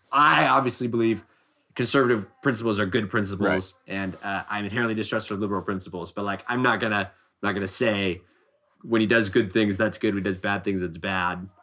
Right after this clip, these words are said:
Speaker 2: Okay.
Speaker 1: Yeah,
Speaker 2: No,
Speaker 1: that's
Speaker 2: that's fair.
Speaker 1: unfair to good-natured liberals out
Speaker 2: Right.
Speaker 1: there.
Speaker 2: What I'm getting at is I think it's very valuable to dissect it and look at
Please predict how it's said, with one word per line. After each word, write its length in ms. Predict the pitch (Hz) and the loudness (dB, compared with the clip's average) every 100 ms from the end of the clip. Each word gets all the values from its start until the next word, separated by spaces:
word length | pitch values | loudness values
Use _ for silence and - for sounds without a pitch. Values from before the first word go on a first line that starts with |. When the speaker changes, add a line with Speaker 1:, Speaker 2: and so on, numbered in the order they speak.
| - | -4
Speaker 2:
Okay. 240 | - 165 92 | 0 2 0
Speaker 1:
Yeah, 140 | 85 | -4
Speaker 2:
No, 40 | 78 | -4
Speaker 1:
that's 240 | 101 113 131 | 0 2 2
Speaker 2:
that's 140 | 101 | 2
fair. 300 | 107 107 101 | 2 2 2
Speaker 1:
unfair 160 | 95 92 | 0 -2
to 80 | 92 120 131 135 _ _ _ | -6 -14 -16 -16 _ _ _
good-natured 520 | - 107 107 98 101 98 | 0 2 0 -2 -4 -4
liberals 360 | 98 98 87 | -2 -2 -2
out 60 | 143 | 0
Speaker 2:
Right. 260 | 120 87 - | 0 -2 -8
Speaker 1:
there. 100 | - | -4
Speaker 2:
What 160 | 135 143 | 0 2
I'm 160 | 127 | 2
getting 260 | 120 117 113 | 2 2 2
at 140 | 107 | 2
is 440 | 104 101 98 - - _ - | 2 -2 -4 -4 -6 _ -6
I 80 | 113 | -4
think 280 | - 165 147 | -2 -2 -2
it's 140 | 101 | -4
very 440 | 101 107 156 165 | -6 0 4 4
valuable 680 | 127 120 113 117 110 95 92 | 4 4 4 4 0 -2 -6
to 580 | - - 101 98 92 98 _ _ _ _ | -6 -4 -4 -4 -6 -8 _ _ _ _
dissect 760 | 120 113 104 - 160 165 165 143 | 0 2 0 0 2 0 0 -2
it 280 | 113 107 - | -2 -2 -4
and 360 | 117 107 110 120 | -2 0 0 0
look 220 | 147 - | 0 2
at 280 | 120 107 | 2 2